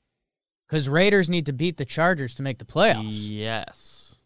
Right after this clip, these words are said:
Speaker 1: Okay,
Speaker 2: Are
Speaker 1: so
Speaker 2: the,
Speaker 1: that's
Speaker 2: are the
Speaker 1: exciting.
Speaker 2: Chargers
Speaker 1: So that's just a win and you're in game, I think.
Speaker 2: I think so. We thought they
Speaker 1: Wow.
Speaker 2: were, g-, they might shuffle the
Speaker 1: Wow.
Speaker 2: A F C North into there.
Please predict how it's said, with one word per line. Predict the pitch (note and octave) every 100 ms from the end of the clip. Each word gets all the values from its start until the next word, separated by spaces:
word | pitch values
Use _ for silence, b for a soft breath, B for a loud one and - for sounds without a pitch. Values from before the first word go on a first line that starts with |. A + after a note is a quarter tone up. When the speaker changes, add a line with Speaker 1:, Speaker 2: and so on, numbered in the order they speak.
| _ _ _ _ _ _ _ _ _ -
Speaker 1:
Okay, | A3+ - B2+ C#3+
Speaker 2:
Are |
Speaker 1:
so | - B2
Speaker 2:
the, |
Speaker 1:
that's | D3 A3 -
Speaker 2:
are |
the | A2
Speaker 1:
exciting. | - A2+ A2+
Speaker 2:
Chargers | G#2+ G#2+ G#2 G#2+ G#2 - _ _ _ _ _
Speaker 1:
So | - G3+
that's | G3 C#4 E4
just | - F4+ -
a | E3+
win | D3+ F#3+
and | E3+ D#3
you're | C#3
in | A#3 F4+
game, | - G#2 G#2
I | A2
think. | - A#2+
Speaker 2:
I |
think | A#2+ - B2 C#3
so. | - - A1 C#2 D2 B2+ _ _ _ _
We | A#2+
thought | B2 A#2
they | F#3
Speaker 1:
Wow. | A2
Speaker 2:
were, |
g-, | G2
they | A#2
might | A2 A2
shuffle | - A#2 A2 A2+ G#2+ G#2+ G2 _ _ _ _ _ _ _ _ _ -
the | G2+ F#2+ F#2+ F#2+ F#2+ F2+
Speaker 1:
Wow. | - - -
Speaker 2:
A | G2+
F |
C | F#2+ G2+
North | F#2+ G2+ A2 -
into | A2 G#2+
there. | G#2 G#2 G#2 G2+